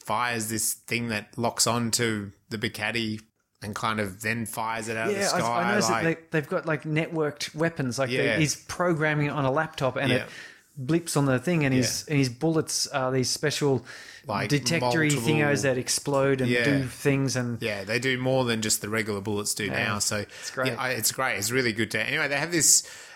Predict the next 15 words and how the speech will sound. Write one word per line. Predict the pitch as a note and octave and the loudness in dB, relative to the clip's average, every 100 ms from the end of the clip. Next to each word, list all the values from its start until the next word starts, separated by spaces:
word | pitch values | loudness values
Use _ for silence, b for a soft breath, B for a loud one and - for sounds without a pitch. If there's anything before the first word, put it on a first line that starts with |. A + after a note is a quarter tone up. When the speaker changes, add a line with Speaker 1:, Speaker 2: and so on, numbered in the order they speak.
| B - | B -10
Speaker 1:
they | B2 | -6
have | D#3 | -4
a | C3 | -4
great | B2+ C3+ B2 | -2 -4 -4
fight | - - A#2+ B2+ B2 - _ - | -4 0 2 0 -2 -10 _ -6
scene | - - B2+ A#2 A#2 A#2 A2 G#2+ | 0 2 4 2 0 -2 -2 0
with | A2+ - | -2 0
the | A#2 | -2
two | G#2+ B2 G#2+ | 0 0 0
robots | G#2+ B2 A#2+ B2 B2 - | 0 0 0 -2 -2 -4
when | A2 | -4
it | G#2 - | -6 -6
cra-, | C3 A#2 | -8 -6
when | G#2+ | -8
the | G2+ | -6